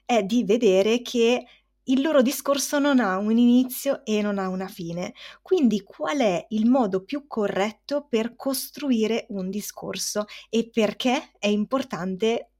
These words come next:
organizzarlo, costruirlo, fare questa gerarchia di cui parlavi prima?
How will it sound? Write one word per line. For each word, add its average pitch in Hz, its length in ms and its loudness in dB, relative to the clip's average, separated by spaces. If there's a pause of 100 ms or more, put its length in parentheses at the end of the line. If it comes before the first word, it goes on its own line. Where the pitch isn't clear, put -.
(120)
organizzarlo, 202 800 0
costruirlo, 196 640 -2
fare 202 440 0
questa 190 320 -6
gerarchia 196 500 -2
di 196 120 -2
cui 196 180 -4
parlavi 190 360 -6
prima? 180 380 -10